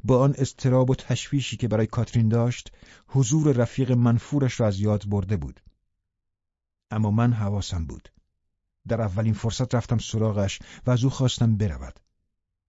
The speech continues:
گفتم حال کاترین بهتر شده و من روز بعد به او خواهم گفت کاترین شب را چطور سپری کرده.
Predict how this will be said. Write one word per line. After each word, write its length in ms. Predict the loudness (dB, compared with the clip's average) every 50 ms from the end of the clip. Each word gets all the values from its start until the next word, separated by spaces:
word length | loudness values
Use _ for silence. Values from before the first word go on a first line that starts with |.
| _ _ _ _ _ _
گفتم 320 | -4 -4 -4 0 0 0 2
حال 240 | 4 4 4 4 2
کاترین 460 | 2 0 -2 -2 0 2 2 2 4
بهتر 360 | 2 0 0 0 0 0 0
شده 340 | 0 -2 -6 -6 -6 -8 -10 -12 -18 -20 -20 -2 2
و 60 | 4
من 160 | 4 6 4
روز 300 | 4 2 2 2 4 4
بعد 500 | 2 2 2 2 2 2 2 0 -2 -2
به 60 | 0
او 120 | 2 0 0
خواهم 400 | 0 -2 -2 0 2 2 2 2
گفت 280 | 0 -2 -4 -4 -4
کاترین 340 | -4 -6 -6 -2 0 0 0
شب 200 | 0 -2 -4 -4 -2
را 80 | -4 -4
چطور 380 | -2 -2 -4 -2 0 -2 -2
سپری 380 | -2 -4 -8 -8 -6 -6 -6 -6
کرده. 320 | -8 -10 -12 -12 -14 -16